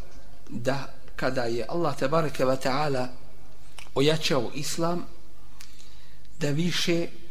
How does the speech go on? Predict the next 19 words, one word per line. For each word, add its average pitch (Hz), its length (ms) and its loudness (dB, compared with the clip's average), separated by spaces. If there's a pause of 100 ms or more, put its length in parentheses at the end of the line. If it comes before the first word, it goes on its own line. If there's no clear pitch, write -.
(480)
nakon 156 500 2
toga 160 540 2 (600)
nema 156 440 2
potrebe 143 720 0 (320)
da 127 260 0
se 127 180 0
daje 135 500 2 (100)
ovoj 143 320 2
skupini 143 580 0
ljudi. 196 440 4 (1800)
Upravo 156 520 2 (100)
zbog 131 400 0
toga 165 440 2
što - 200 0
je 127 160 2
ovo 156 220 2
bilo 143 280 2
propisano 151 840 0 (120)
u 185 140 2